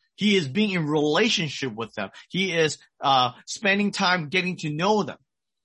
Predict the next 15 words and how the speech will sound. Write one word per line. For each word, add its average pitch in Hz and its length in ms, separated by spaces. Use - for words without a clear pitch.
And 170 200
what 220 300
you, 196 360
what, 247 220
what, 247 300
what 220 200
you 214 140
should 175 180
notice, 143 680
what 196 220
you, 170 80
should 170 260
shock 202 460
you 135 180
is 113 360